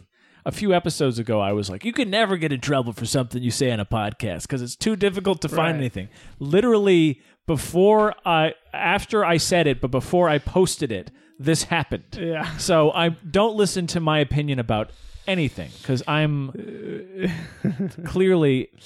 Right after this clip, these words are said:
Speaker 1: not very educated about stuff. So this guy got in huge trouble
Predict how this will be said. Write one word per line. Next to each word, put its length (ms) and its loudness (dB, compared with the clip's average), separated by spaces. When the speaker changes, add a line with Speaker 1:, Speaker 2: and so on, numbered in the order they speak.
Speaker 1:
not 300 -2
very 420 2
educated 580 -2
about 280 -6
stuff. 300 -10
So 80 -6
this 140 2
guy 200 2
got 180 0
in 100 -4
huge 280 0
trouble 420 -2